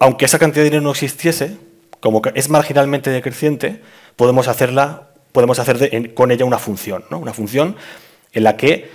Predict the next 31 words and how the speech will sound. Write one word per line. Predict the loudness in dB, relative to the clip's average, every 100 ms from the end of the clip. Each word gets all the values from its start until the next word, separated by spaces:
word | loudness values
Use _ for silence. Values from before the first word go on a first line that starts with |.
| -6
la | 2 2
utilidad | 4 2 4
vaya | 4 2
cayendo | 2 2 2 2 0 -2 -14 _ _ _ _ _ _
mientras | -6 -2 0 4 2 0 -8 -2
el, | -2 -2 -6
la | -2
cantidad | -2 0 0
de |
dinero | 2 0
vaya | 0 -2
aumentando. | -4 -6 -8 -8 -10 -18 _ _ _ -20 _ _ _
Por | 2
lo | 4
tanto, | 4 2 0 -4 -8 _ _ -4
volvemos | 2 4 4 2
a |
hacer | -2 -2
el |
problema | 0 -2
finito | -2 -2 0 -2 -4 -16 -20 -10
y | 0
lo | 2
solucionamos. | 2 -2 -2 -2 -4 -10 -14 -20 -20 -20 -20 _
No | -4 0
es | 2 2
un | 0
tema | 2 4 4 4
de | 2
valor | 2 4 4 6 4
esperado, | 2 2 4 4 2 -4